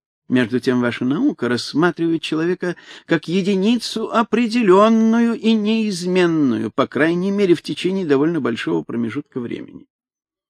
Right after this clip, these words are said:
Ваша наука, правда, допускает, что в пору каменного века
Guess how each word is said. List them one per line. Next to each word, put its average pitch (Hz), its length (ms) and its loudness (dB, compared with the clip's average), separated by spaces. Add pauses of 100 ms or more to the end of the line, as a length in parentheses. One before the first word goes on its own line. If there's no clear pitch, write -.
(160)
Ваша 139 440 2
наука, 139 380 0
правда, 170 300 -4
допускает, 135 640 -2
что - 220 -10
в - 140 -20
пору 202 300 6
каменного 101 720 -6
века 147 460 0